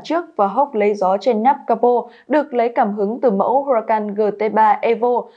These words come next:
trong khi phần thân xe khá tương đồng với mẫu Xterra S C V mười hai. Cánh lướt gió sau kích thước lớn có khả năng điều chỉnh ba mức độ là low, medium và highlights, cho phép người lái tùy chọn được lực ép xuống mặt đường.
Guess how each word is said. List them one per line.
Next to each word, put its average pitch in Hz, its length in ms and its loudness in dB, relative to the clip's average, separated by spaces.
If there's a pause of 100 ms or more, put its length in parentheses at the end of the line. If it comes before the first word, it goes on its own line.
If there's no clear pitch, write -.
(120)
trong 330 220 -4
khi 302 300 -4
phần 214 220 -2
thân 226 180 -4
xe 220 240 -2
khá 214 200 0
tương 226 220 0
đồng 185 280 -2
với 185 220 2
mẫu 220 360 2 (120)
Xterra 247 680 4 (180)
S 320 160 -6
C 233 120 6
V - 20 4 (160)
mười 202 180 0
hai. 233 280 0 (340)
Cánh 277 260 2
lướt 381 160 2
gió 247 160 2 (120)
sau 262 180 4
kích 339 280 -4
thước 359 260 -4
lớn 226 260 0
có 247 120 0
khả 247 180 0
năng 214 340 0
điều 214 200 2
chỉnh 190 300 -4
ba 214 100 2
mức 226 140 -6
độ 269 280 2 (220)
là 302 120 0
low, 285 300 2 (280)
medium 269 520 -2 (240)
và 294 320 0
highlights, 294 360 2 (280)
cho 359 160 -2
phép 403 160 2
người 277 220 2
lái 202 260 4
tùy 247 240 0
chọn 220 260 -2
được 208 240 -2
lực 202 220 0
ép 302 200 0
xuống 220 320 -2
mặt 302 80 2
đường. 208 360 0